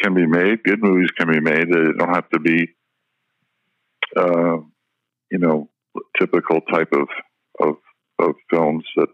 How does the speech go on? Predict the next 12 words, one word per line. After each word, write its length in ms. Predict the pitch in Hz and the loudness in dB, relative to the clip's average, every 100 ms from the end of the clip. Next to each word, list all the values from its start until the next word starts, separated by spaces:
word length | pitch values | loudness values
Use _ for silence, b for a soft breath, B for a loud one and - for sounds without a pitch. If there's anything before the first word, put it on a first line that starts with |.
| - | -4
this, 120 | 78 - - | -2 -4 -6
this 120 | - 90 85 | -4 -2 0
will 120 | 76 | 0
be 360 | 85 82 80 71 - _ - | 2 2 2 0 -6 _ -6
something 240 | 90 - 73 | -4 -2 -4
special. 440 | - 78 - 76 | -2 -2 0 0
They, 80 | 73 - 50 | 0 -4 -8
they 100 | 50 - | -8 -4
won't 200 | 78 - | -4 -2
be 80 | |
afraid 280 | - - 78 | -6 -2 0
to 100 | 80 | 0